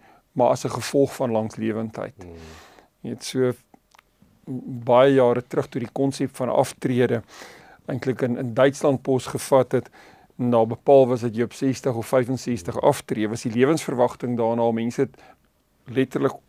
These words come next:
Speaker 1: ophou werk en 'n paar jaar daarna, weet,
Speaker 2: Ja.
Speaker 1: het hulle, het hulle weggeval. So, ja,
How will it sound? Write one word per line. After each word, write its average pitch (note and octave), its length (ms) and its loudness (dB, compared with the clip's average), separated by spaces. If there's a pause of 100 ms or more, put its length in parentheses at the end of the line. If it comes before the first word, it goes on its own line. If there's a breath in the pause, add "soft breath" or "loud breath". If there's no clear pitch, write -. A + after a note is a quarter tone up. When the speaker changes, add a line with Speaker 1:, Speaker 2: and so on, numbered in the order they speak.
Speaker 1:
ophou D3 360 6
werk A2+ 360 0
en A2+ 80 -4
'n G#2+ 80 -12
paar B2+ 260 4
jaar A#2 240 4
daarna, A2 480 0 (300)
weet, - 240 -8
Speaker 2:
Ja. A#2 60 -4
Speaker 1:
het - 120 -12
hulle, G#2+ 160 -4 (160)
het A2 120 -10
hulle G#2+ 180 -4
weggeval. A2+ 600 -4 (640 loud breath)
So, B2+ 500 2 (220)
ja, B2+ 260 6